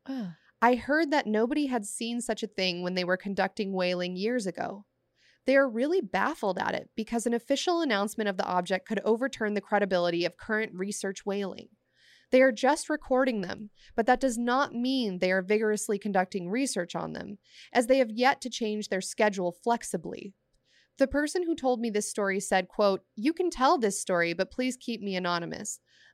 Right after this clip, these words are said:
Speaker 2: though I am pretty sure that other people are also telling this story. That's all I heard. Signed,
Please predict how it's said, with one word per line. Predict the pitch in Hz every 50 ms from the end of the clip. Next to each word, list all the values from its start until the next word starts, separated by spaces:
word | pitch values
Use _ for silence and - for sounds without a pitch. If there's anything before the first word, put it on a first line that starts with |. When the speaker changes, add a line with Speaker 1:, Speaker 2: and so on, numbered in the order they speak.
| -
Speaker 2:
though | - 262 302
I | 294 294
am | 302 302 285
pretty | - - 330 392 453
sure | 381 - - 294 269
that | 247 220 - -
other | - 202 220 214
people | 202 - 208 190 - 190 185
are | 175 170 -
also | - 180 175 180 175 - - 156 156
telling | 185 - - 175 - - - 170
this | - 185 175 -
story. | - - 160 156 - - - 214 _ _ _ _ _ _ _ _ _ _ _ _ -
That's | 208 208 214 214 -
all | 226 233 247
I | 254 262
heard. | 254 247 320 320 285 240 220 214 220 220 _ _ _ _
Signed, | _ - - - 220 208 208 208 208 214 214